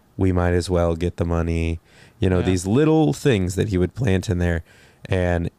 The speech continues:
Speaker 1: each time it stripped away a little bit of, like, "That's a human being."
Speaker 2: Yeah.
Speaker 1: Like, we can't talk about human beings like that. That is,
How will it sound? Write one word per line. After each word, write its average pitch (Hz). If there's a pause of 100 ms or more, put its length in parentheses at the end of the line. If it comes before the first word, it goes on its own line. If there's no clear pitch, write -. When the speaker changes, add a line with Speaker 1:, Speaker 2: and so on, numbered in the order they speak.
Speaker 1:
each 107
time 104
it -
stripped -
away 95
a 90
little 87
bit 90
of, 85
like, 85 (760)
"That's 101
a 92
human 92 (300)
being." 92 (200)
Speaker 2:
Yeah. 123
Speaker 1:
Like, 85 (140)
we 98
can't 95
talk 95
about 95
human 92
beings 92
like 90
that. - (720)
That 98 (580)
is, 90